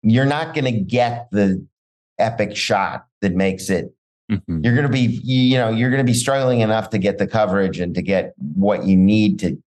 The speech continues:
Speaker 1: finish the scene, that unless there's a very sort of in-, a strong intent to get something visual and dynamic and exciting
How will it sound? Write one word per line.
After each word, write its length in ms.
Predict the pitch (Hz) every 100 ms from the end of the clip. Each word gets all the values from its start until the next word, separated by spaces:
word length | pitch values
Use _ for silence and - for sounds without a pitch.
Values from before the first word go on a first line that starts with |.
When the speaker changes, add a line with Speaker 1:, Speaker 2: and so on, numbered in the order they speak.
| _
Speaker 1:
finish 360 | 120 110 101 -
the 80 | 82
scene, 760 | - - 107 90 73 64 - - _ _ _
that 100 | 104
unless 340 | 110 117 131 131
there's 180 | 123 107
a 60 |
very 460 | 104 120 127 117 104
sort 220 | - 113
of 160 | 101 - _ _ _ _ _ _ _ _ _ _
in-, 360 | 113 117 98 - _ _ -
a 140 | 110
strong 440 | 117 - 170 160
intent 720 | 127 113 117 147 123 - - - _ _ _ -
to 60 |
get 380 | 113 123 110 -
something 720 | - 131 117 120 113 107 101 - -
visual 640 | 117 139 120 123 120 113
and 160 | 101 98
dynamic 640 | 98 101 117 117 107 107
and 240 | 92 90 80
exciting 760 | - - 117 117 90 69 64